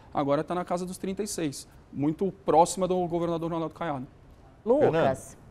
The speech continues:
Speaker 2: você levantou uma bola interessante aí. Se o Marconi não vai pro Senado, ele pode beneficiar quem nessa corrida?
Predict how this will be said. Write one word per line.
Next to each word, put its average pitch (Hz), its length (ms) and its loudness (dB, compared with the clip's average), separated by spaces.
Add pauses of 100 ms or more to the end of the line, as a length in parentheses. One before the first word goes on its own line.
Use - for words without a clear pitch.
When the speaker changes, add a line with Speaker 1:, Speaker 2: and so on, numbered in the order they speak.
(340)
Speaker 2:
você 233 240 2
levantou 285 320 4
uma 226 120 4
bola 190 240 6
interessante 180 720 -2
aí. 208 180 0
Se - 180 -8
o 254 40 -2
Marconi 220 560 0
não 277 320 4
vai 202 320 6
pro 190 180 -6
Senado, 185 600 0
ele 214 100 -2
pode 247 240 4
beneficiar 240 520 0
quem 226 220 2
nessa 170 260 -4
corrida? 123 480 -4